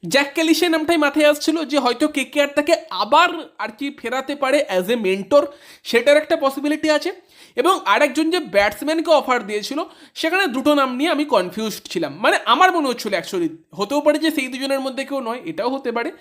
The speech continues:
But আমার, দেখো, একটা নাম হচ্ছে ইয়ন মর্গ্যান। আমি, তোমরা যারা জানো যে আমার চ্যানেল ফলো করছো,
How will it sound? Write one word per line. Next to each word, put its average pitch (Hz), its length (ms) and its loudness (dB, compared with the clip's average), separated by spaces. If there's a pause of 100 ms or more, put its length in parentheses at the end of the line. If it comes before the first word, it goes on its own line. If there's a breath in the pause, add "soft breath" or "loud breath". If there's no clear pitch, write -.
(360 loud breath)
But 240 180 2 (200)
আমার, 240 420 2
দেখো, 240 180 -2
একটা 220 300 0
নাম 269 120 -2
হচ্ছে 294 160 0
ইয়ন 233 220 0
মর্গ্যান। 160 340 -2
আমি, 285 300 -4 (220 loud breath)
তোমরা 233 200 -4
যারা 262 180 2
জানো 233 300 0
যে 262 260 -2
আমার 208 200 0
চ্যানেল 226 260 -2
ফলো 220 200 0
করছো, 220 360 -6